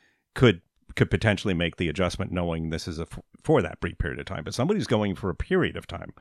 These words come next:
of, I mean, I'm saying that, I'm guessing a couple of weeks, might really have to consider what they're doing because it's not, they're not used to it.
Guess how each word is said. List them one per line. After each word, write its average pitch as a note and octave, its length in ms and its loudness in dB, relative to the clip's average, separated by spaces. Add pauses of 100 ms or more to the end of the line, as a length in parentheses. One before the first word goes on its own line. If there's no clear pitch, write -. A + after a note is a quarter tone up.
(400)
of, G2 200 -4
I G#2+ 140 -4
mean, F#2+ 360 -4
I'm F2+ 180 -4
saying F#2+ 280 4
that, F#2 160 2
I'm F#2+ 140 0
guessing D2+ 560 -4 (400)
a - 60 -6
couple D2+ 240 -4
of D2+ 80 -8
weeks, E2+ 520 -2 (680)
might G2 360 2 (120)
really G#2 300 2
have E2+ 220 -4
to - 80 -4
consider E2 420 -2
what D#2 140 -4
they're D2+ 100 -4
doing F#2+ 340 2
because E2 280 -4
it's E2 160 -8
not, E2 180 -4
they're F2+ 140 0
not E2+ 140 -2
used D3+ 220 6
to - 80 -6
it. - 140 -12